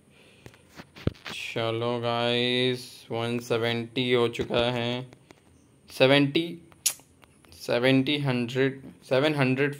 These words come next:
थर्टी हो चुका है। चलो, अब हमारे सारे बॉक्सेस ख़त्म होने वाले। वन लास्ट मेगा बॉक्स है, कितना होगा? सेवन है, ठीक है, एट, सिक्स। ओ, ये सब कोई काम का नहीं। मेरे को गियर काफ़ी ब-, बकवास लगता है गेम में, थोड़ा बहुत ही काम आता है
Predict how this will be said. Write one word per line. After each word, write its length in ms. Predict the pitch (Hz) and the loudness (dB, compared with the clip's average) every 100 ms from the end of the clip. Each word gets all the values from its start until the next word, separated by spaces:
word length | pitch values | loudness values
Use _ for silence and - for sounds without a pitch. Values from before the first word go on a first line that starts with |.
| - | -2
थर्टी 340 | 120 110 - 131 | 0 0 2 2
हो 120 | 120 | 2
चुका 280 | 107 - 113 | -2 -6 -4
है। 160 | 117 - - - - - - - - _ - | -4 -6 -16 -20 -20 -20 -20 -20 -20 _ -4
चलो, 200 | 123 123 | 2 4
अब 160 | 120 | 4
हमारे 240 | 120 123 123 | 4 4 4
सारे 220 | 120 120 | 2 2
बॉक्सेस 500 | 110 110 - 127 - | 2 -2 -4 -10 -10
ख़त्म 240 | - 110 120 | -6 -4 -2
होने 180 | 120 117 | -2 -2
वाले। 280 | 117 - - | -2 -4 2
वन 180 | 143 185 | 4 8
लास्ट 280 | 175 170 160 | 8 8 6
मेगा 220 | 151 156 | 6 6
बॉक्स 340 | 139 139 - | 6 4 2
है, 160 | 165 165 - - - _ _ _ _ _ _ _ _ | -6 -6 -18 -20 -20 _ _ _ _ _ _ _ _
कितना 240 | 190 233 185 | -8 2 6
होगा? 400 | 123 101 107 107 - - _ _ _ - _ _ _ _ _ _ _ _ _ - | 6 4 -2 -6 -14 -20 _ _ _ -20 _ _ _ _ _ _ _ _ _ -20
सेवन 460 | - 117 120 131 | -4 0 2 0
है, 140 | 123 135 | -2 -8
ठीक 280 | - 120 131 | -4 -4 -2
है, 160 | 131 120 | -4 0
एट, 180 | 127 127 - _ 160 135 | 0 -2 -14 _ -18 -12
सिक्स। 340 | - 123 - - _ _ _ _ _ _ - _ _ - - | -10 -10 -12 -20 _ _ _ _ _ _ -20 _ _ -20 -10
ओ, 260 | 170 175 143 | -2 2 2
ये 240 | 113 113 | 2 0
सब 220 | 117 113 | 0 -6
कोई 200 | - 110 | -4 -6
काम 320 | 107 104 104 107 | -4 -4 -4 -4
का 120 | 107 | -6
नहीं। 120 | 113 | -2
मेरे 160 | 151 202 | 2 6
को 140 | 208 | 6
गियर 260 | 131 139 135 | 8 6 6
काफ़ी 280 | 123 131 | 4 2
ब-, 340 | 113 110 113 113 | -2 -4 -8 -4
बकवास 500 | 113 - 113 117 117 | -4 2 4 4 0
लगता 240 | - - | -8 -4
है 60 | 113 | -4
गेम 180 | 110 110 | -2 -4
में, 320 | 110 110 110 | -4 -6 -4
थोड़ा 200 | 135 135 | 4 6
बहुत 280 | 127 127 135 | 6 4 0
ही 40 | |
काम 260 | 123 117 113 | -2 -2 -2
आता 240 | 107 113 | -2 -2
है 100 | 113 | 2